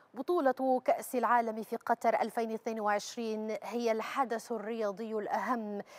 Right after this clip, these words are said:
بما يحمله دائما من ذكريات وأسماء لنجوم صنعت تاريخ كرة القدم.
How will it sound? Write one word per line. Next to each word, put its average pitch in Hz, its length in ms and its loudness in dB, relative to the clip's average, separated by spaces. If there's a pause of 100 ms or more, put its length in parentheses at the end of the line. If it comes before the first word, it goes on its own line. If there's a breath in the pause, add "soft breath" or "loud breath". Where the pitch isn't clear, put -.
(140 loud breath)
بما 285 320 4
يحمله 254 600 2
دائما 247 560 4
من 214 220 -4
ذكريات 240 720 0
وأسماء 240 1000 2 (280 loud breath)
لنجوم 277 760 4
صنعت 247 500 2
تاريخ 311 480 4
كرة 262 460 4
القدم. 202 560 -2